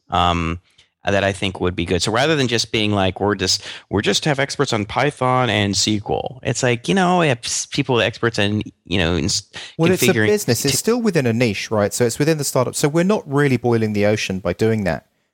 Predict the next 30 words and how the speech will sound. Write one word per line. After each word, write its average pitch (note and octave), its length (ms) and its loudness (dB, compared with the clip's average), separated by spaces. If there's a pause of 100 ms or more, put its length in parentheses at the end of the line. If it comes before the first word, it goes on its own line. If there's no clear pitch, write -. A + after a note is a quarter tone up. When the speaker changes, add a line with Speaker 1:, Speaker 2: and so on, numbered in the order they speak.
(120)
Speaker 2:
We're A2+ 80 2
sort C3+ 180 0
of A#2+ 80 -2
sticking B2+ 480 0
within B2+ 500 2 (320)
the B2+ 60 0
niche A2+ 520 0
of G#2 120 -4
creating G#2+ 720 0
your G2 160 -4
business F#2 540 -4
and G2 180 -2
finding G#2 480 0 (420)
very A2 260 2
high-level G2 480 0
expertise F#2+ 600 -4
about F2+ 420 -2
building F2 440 0
a - 80 -8
web F2 240 0
business. - 440 -4 (440)
Speaker 1:
Yeah, A#2+ 180 2
so B2 160 0
I D3 40 0
think D3+ 160 -2
the B2 100 0
tech - 420 -2
web G#2 500 2 (240)
startup G2+ 720 0 (460)
neighborhood F#2 720 0